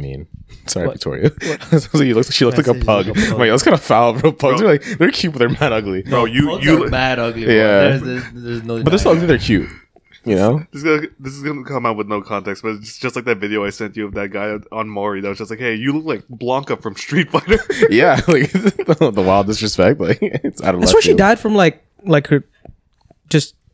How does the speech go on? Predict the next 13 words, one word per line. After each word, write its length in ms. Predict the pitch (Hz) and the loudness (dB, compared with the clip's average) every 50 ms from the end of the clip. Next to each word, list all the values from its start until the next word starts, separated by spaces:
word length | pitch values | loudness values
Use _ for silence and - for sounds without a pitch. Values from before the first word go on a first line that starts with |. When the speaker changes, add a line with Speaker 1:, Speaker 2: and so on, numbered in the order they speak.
| _ _ _ _ _ _ _ _ _ _ _ _ _ _ _ _ - | _ _ _ _ _ _ _ _ _ _ _ _ _ _ _ _ 2
Speaker 2:
no, 240 | - 175 180 170 160 | 4 4 4 4 2
no, 120 | 156 147 | 2 2
that 100 | 147 147 | 2 4
was, 180 | 147 151 143 147 | 4 2 4 4
uh, 260 | 156 147 143 139 139 - - | 4 6 6 6 4 2 -2
Queen 240 | - - 151 147 143 | -2 0 2 4 4
Elizabeth 340 | 139 139 127 127 131 117 120 | 2 2 2 0 -2 -2 -4
the 80 | 120 | -6
First. 460 | - - 135 127 120 113 - - _ _ _ _ _ _ _ | -4 -2 -2 -2 -2 -2 -8 -12 _ _ _ _ _ _ _
She 160 | - - - 143 | -8 0 2 2
died 120 | 131 127 | 4 2
of 100 | 123 117 | 2 -2
depression. 540 | 120 113 - - 127 120 - - 123 113 | -4 -8 -4 -4 -4 -4 -4 -8 -10 -12